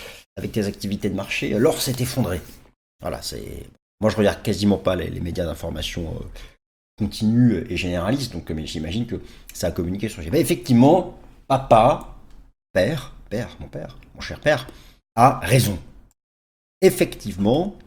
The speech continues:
vous avez sous les yeux un graphique qui expose la performance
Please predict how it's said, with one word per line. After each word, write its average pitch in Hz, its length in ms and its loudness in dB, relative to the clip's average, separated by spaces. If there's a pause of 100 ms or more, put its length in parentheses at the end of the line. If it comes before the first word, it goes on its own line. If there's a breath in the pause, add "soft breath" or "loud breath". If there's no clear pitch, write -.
(440)
vous 190 360 8
avez 156 260 8
sous 151 220 -2
les 98 160 2
yeux 139 80 6
un 127 120 8
graphique - 460 -2 (1500 soft breath)
qui 160 80 6
expose 151 800 8 (1080)
la 104 80 -2
performance 110 1040 4